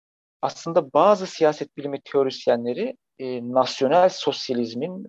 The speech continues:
e, bin dokuz yüz otuzların daha başında Almanya'da ilk, e, çıkışının da aslında bir popülist çıkış olarak. Çünkü orada da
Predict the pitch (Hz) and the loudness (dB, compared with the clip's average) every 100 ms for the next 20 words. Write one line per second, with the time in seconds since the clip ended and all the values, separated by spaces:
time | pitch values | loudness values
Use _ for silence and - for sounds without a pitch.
0 | _ - - 98 127 131 127 127 123 - | _ -8 -6 -6 -6 -4 -4 -4 -8 -6
1 | 123 123 135 131 131 131 - 139 139 139 | 0 0 2 -2 0 -2 -4 -4 2 0
2 | _ _ _ _ _ 123 131 139 135 131 | _ _ _ _ _ 0 2 2 2 -4
3 | - 151 - - 135 131 139 139 - _ | -10 -12 -12 -18 -12 -10 -10 -12 -16 _
4 | _ _ _ _ _ - - - - 170 | _ _ _ _ _ -10 -6 -4 0 0
5 | 156 147 - - 247 - 247 247 247 - | 2 2 2 -6 -6 -2 -2 2 0 0
6 | - - - 160 127 113 - _ _ _ | -4 -6 0 4 4 4 0 _ _ _
7 | - 156 151 - 151 151 143 156 240 | -10 -8 -2 4 4 4 0 0 -4